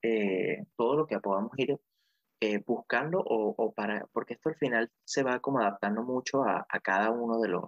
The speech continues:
de los traders. Eh, yo en el, actualmente tengo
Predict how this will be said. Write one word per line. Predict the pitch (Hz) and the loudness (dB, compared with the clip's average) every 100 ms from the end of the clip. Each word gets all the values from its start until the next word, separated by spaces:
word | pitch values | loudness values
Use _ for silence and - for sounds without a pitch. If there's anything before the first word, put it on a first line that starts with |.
| - | -4
de | 98 | -2
los | 92 - | -2 -2
traders. | 117 85 - _ _ _ - - _ | -2 -2 -4 _ _ _ -20 -20 _
Eh, | 104 104 98 92 90 92 90 - _ _ _ _ _ _ _ | 0 2 2 2 0 0 -2 -6 _ _ _ _ _ _ _
yo | - 123 117 | -2 2 2
en | 123 135 127 _ - | 0 -2 -6 _ 0
el, | 113 - | 0 0
actualmente | - - - 113 120 135 127 - 139 | -4 -4 -2 0 2 0 0 0 -2
tengo | - 110 107 113 131 | 0 0 0 -2 -2